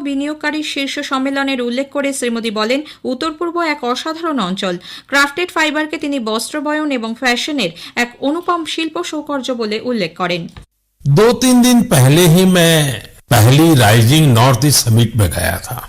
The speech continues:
Speaker 2: उससे पहले हमने नॉर्थ ईस्ट के सामर्थ्य को समर्पित अष्टलक्ष्मी महोत्सव भी मनाया था। नॉर्थ ईस्ट की बात ही कुछ और है। वहाँ का सामर्थ्य, वहाँ का टैलेंट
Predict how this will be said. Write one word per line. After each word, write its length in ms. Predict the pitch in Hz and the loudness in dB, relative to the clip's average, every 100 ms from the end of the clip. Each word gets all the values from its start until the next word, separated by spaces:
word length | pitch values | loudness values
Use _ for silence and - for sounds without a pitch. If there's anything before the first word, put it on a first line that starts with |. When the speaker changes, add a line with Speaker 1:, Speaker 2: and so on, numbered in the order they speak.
| - - - | -18 -16 0
Speaker 2:
उससे 220 | 190 180 208 | 2 4 4
पहले 340 | 196 175 180 | 4 4 4
हमने 260 | 185 180 156 | 4 4 4
नॉर्थ 360 | 139 139 127 | 4 4 4
ईस्ट 160 | 160 - | 2 2
के 80 | 160 | 2
सामर्थ्य 480 | 113 120 127 123 135 | 4 4 4 4 2
को 120 | 143 | 2
समर्पित 680 | - 120 120 110 147 143 - - | 4 4 4 4 2 0 -4 0
अष्टलक्ष्मी 680 | 151 143 - 131 127 - 143 | 2 2 4 4 4 4 4
महोत्सव 460 | 127 107 110 107 131 | 6 6 4 4 4
भी 140 | 147 | 4
मनाया 400 | 135 131 139 139 | 4 4 2 0
था। 280 | 127 139 - - _ - | -2 -6 -10 -16 _ -2
नॉर्थ 420 | 127 123 160 180 214 | 4 6 6 4 2
ईस्ट 200 | 185 - | 2 4
की 100 | 202 | 2
बात 420 | 139 151 165 - | 4 4 2 2
ही 80 | 254 | 0
कुछ 260 | - 226 - | 2 0 0
और 300 | 120 107 92 | 0 2 0
है। 260 | - - 90 - - - | -4 -8 -10 -16 -14 0
वहाँ 280 | 110 - 101 | 4 4 4
का 120 | 107 | 4
सामर्थ्य, 600 | 101 - 113 123 120 - 127 123 - - 131 | 4 4 4 6 4 2 0 -2 -10 -8 0
वहाँ 240 | 104 117 | 4 4
का 140 | 113 104 | 4 2
टैलेंट 560 | - 117 123 147 151 | 4 4 6 4 0